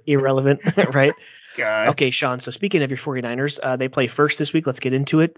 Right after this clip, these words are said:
Speaker 1: Week fifteen, we have, this is the final week of fantasy. Um, good luck to you, actually. Hope you score five hundred points and actually get in the
Speaker 2: Yeah, I
Speaker 1: playoffs,
Speaker 2: know.
Speaker 1: so, so we'll see. Um, but yeah, so we're midway through December.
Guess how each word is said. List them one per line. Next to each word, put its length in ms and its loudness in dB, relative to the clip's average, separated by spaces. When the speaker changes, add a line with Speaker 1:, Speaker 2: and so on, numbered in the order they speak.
Speaker 1:
Week 220 2
fifteen, 600 2
we 80 -2
have, 240 -4
this 160 -6
is 140 -6
the 100 -6
final 280 2
week 160 0
of 60 -10
fantasy. 640 0
Um, 540 0
good 140 0
luck 160 2
to 80 0
you, 80 6
actually. 320 2
Hope 260 0
you 60 2
score 280 2
five 220 4
hundred 240 0
points 260 0
and 100 0
actually 220 -2
get 100 4
in 120 2
the 60 -2
Speaker 2:
Yeah, 40 -12
I 40 -4
Speaker 1:
playoffs, 380 0
Speaker 2:
know. 200 -2
Speaker 1:
so, 40 -16
so 140 -8
we'll 120 -4
see. 240 0
Um, 500 0
but 120 -2
yeah, 180 2
so 480 0
we're 140 -4
midway 260 2
through 220 2
December. 560 2